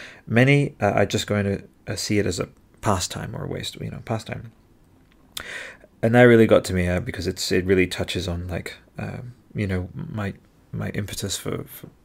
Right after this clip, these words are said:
for running I A, for starting it, for, for st-, continuing to do it, and why I'm always gonna continue doing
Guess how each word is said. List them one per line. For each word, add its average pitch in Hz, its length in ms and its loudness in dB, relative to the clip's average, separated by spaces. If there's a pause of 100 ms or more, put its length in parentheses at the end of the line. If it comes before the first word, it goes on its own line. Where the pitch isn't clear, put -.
(320)
for - 140 -10
running 104 320 2
I 101 120 4
A, 98 240 6
for 95 140 -4
starting 92 440 -2
it, 95 140 0
for, - 240 -6 (300)
for - 100 -10
st-, - 280 -6
continuing 117 420 2
to 95 100 -4
do 98 160 4
it, 98 100 4
and 92 120 -4
why 92 140 -2
I'm 90 80 0
always 101 240 4
gonna 98 180 -6
continue 98 380 -8
doing 95 240 -6